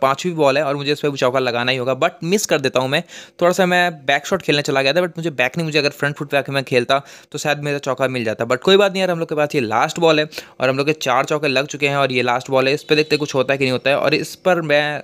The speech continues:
सिंगल ले लेता हूँ क्योंकि यार यहाँ पे हमें स्ट्राइक रखनी है अपने पास, तो मैं इस पर सिंग-, सिंगल लेकर स्ट्राइक रख लेता हूँ। और हम लोग के एक ओवर में चार चौके आ चुके हैं, तो फिर भी कोई बात नहीं, हम लोग के अच्छे खासे रन आ चुके हैं, सत्रह अठारह रन हम लोगों ने बना दिए हैं अपने,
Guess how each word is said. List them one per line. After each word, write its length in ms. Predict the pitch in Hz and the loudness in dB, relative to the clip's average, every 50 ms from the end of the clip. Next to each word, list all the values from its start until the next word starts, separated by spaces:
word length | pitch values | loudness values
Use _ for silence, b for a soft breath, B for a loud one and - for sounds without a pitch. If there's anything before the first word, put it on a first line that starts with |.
| - | -14
सिंगल 340 | - - 151 147 151 147 127 | -8 -6 -4 -2 0 0 0
ले 100 | 113 107 | 0 -2
लेता 260 | 104 104 101 - 107 | -4 -6 -6 -4 -2
हूँ 80 | 104 104 | -2 -2
क्योंकि 220 | 104 117 - - | -4 -6 -2 -2
यार 80 | 135 131 | 0 0
यहाँ 160 | 135 139 135 139 | 0 0 0 2
पे 140 | 156 156 151 B B B B B | 0 0 0 B B B B B
हमें 220 | 151 151 165 165 160 | 0 2 2 2 0
स्ट्राइक 300 | - - 156 151 151 151 | 0 -2 -2 -2 -2 -2
रखनी 240 | 147 139 - 156 151 | -2 -2 0 0 0
है 60 | 143 | 0
अपने 200 | 131 139 143 143 | 0 0 -2 0
पास, 260 | - 131 135 139 - | 2 0 0 0 -2
तो 60 | - 147 | -4 -6
मैं 80 | 143 | -6
इस 80 | 135 - | -6 -6
पर 80 | - | -8
सिंग-, 320 | - - 135 135 135 135 135 | -6 -6 -4 -4 -4 -4 -2
सिंगल 260 | - 139 135 143 143 | 0 0 2 2 2
लेकर 240 | 139 135 135 147 147 | 0 0 0 0 0
स्ट्राइक 340 | 139 - 127 123 123 117 120 | 0 0 -2 -2 -2 -2 -2
रख 120 | 117 123 | -2 0
लेता 180 | 120 113 - 139 | 0 0 0 -2
हूँ। 80 | 165 B B B B B B B - | -2 B B B B B B B -2
और 80 | 156 | 0
हम 80 | 165 175 | 2 2
लोग 140 | 180 180 190 | 2 2 2
के 100 | 185 - | 2 2
एक 180 | - 170 175 180 | 2 0 2 2
ओवर 80 | 180 | 0
में 80 | 170 175 | 0 -2
चार 240 | 170 - 135 131 139 | -2 0 0 0 0
चौके 320 | - 151 135 - - 131 135 | 0 -2 -2 -2 0 0 2
आ 140 | 127 123 | 2 0
चुके 220 | 120 - - - 127 | 0 -2 -4 -6 -6
हैं, 180 | 127 135 156 - _ _ - | -6 -8 -10 -16 _ _ -8
तो 100 | 131 127 | -8 -6
फिर 140 | 123 135 135 | -6 -4 -4
भी 100 | 147 175 175 | -4 -4 -2
कोई 180 | - 165 156 | 2 2 4
बात 180 | 147 151 147 143 | 4 4 2 2
नहीं, 80 | 151 | 2
हम 60 | 147 143 | 0 0
लोग 100 | 143 143 | 2 2
के 60 | 147 | 2
अच्छे 240 | 131 120 120 - 147 | 2 2 0 2 2
खासे 200 | 139 135 - 139 | 2 2 2 0
रन 120 | 131 135 131 | 0 0 0
आ 60 | 127 | -2
चुके 160 | 123 - - 131 | -2 0 0 0
हैं, 80 | 131 | 0
सत्रह 260 | - 135 120 - 127 | 0 -2 -2 0 0
अठारह 320 | 123 110 127 127 127 131 135 | 2 2 2 2 4 4 4
रन 100 | 135 135 | 4 2
हम 100 | 135 131 | 2 2
लोगों 120 | 131 135 139 | 2 2 2
ने 60 | 139 | 2
बना 280 | 123 117 113 123 135 147 | 2 0 2 2 2 2
दिए 160 | 135 131 127 | 2 2 2
हैं 80 | 131 123 | 2 0
अपने, 240 | - - 139 156 | 2 2 0 -2